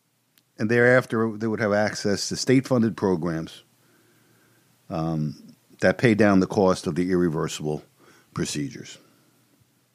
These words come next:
Unbelievable. These Democrats are evil, my, my friends. This is sick. This cannot pass. Well, look what happened here. Um, here's another story. Uh, Montana Child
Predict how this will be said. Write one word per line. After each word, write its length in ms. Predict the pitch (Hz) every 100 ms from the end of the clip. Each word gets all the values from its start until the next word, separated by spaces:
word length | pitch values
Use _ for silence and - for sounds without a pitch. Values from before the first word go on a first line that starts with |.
| -
Unbelievable. 500 | 180 208 113 113 76 - -
These 140 | 208 175
Democrats 460 | 180 175 185 170
are 80 | 175
evil, 380 | 180 190 185 165
my, 120 | 156 139
my 140 | 151 147
friends. 420 | 143 135 135 - _ _ _ _ _ _ _ _ _ _
This 160 | 143 180
is 100 | 147
sick. 380 | - 180 -
This 140 | - 143
cannot 340 | 151 147 156
pass. 640 | - 156 156 151 - - - _ _ _ _ _ _ _ _ _ _ _ _ _ _ _ _ _ - _ _ _ - -
Well, 100 | 170
look 140 | 180 190
what 120 | 180
happened 360 | 185 180 196
here. 220 | 165 220 156 - - -
Um, 460 | 120 117 113 113 110
here's 180 | 117 151
another 260 | 165 196 175
story. 420 | - - 92 85 - _ _ _ _ _ _ _ _ - - _ _ _ -
Uh, 320 | 110 107 104
Montana 600 | 113 143 143 196 220 226
Child 800 | - - 175 165 170 165 151 135